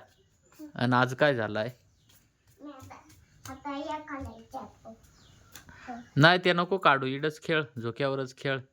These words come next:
Speaker 1: हं.
Speaker 2: त्या काढू नको, नाही तर मी जाईन गावात.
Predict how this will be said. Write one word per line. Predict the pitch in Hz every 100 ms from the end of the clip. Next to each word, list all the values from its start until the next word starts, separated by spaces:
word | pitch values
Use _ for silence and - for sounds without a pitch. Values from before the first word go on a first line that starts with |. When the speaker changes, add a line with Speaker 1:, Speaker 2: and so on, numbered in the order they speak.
| _ _ _ _
Speaker 1:
हं. | 294 254 - _ _ _ _ _ _ _ _ - - -
Speaker 2:
त्या | 123
काढू | 139 135 156
नको, | 170 156 139
नाही | 131 127
तर | 131
मी | 131
जाईन | 127 131 147
गावात. | 127 120 139